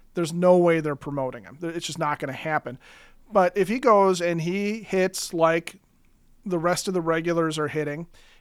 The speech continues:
and shows, showcases what he can do, uh, especially if he actually hits some home runs and stuff like that and shows the power, which is what we're expecting from him,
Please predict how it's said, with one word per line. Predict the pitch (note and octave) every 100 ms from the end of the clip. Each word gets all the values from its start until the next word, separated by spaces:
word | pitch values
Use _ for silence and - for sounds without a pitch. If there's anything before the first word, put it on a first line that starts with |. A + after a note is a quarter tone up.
| _
and | E3+ D#3+ D3+ D3+ C#3+
shows, | - - F3 F3 F#3 F#3+
showcases | - F#3 F3+ G3 F#3 G3 E3+
what | E3 D#3+
he | G3
can | G3+
do, | F3+ C3 B2 D#3 _ _ - -
uh, | D3
especially | C#3 - B3 C4 G3+
if | D#3+
he | D#3+ D#3
actually | D3 D3
hits | D#3 -
some | D#3
home | D3+ D3
runs | C#3 C#3+ D3+
and | C#3+
stuff | - D3+ C#3+
like | C#3
that | D3+
and | D3
shows | D#3 D3
the | C#3+
power, | - G#3 A3 C3+
which | C#3+ D3
is | C#3+
what | D3 C#3
we're |
expecting | C#3 - A#3 G#3+ C#3+
from | C#3
him, | C#3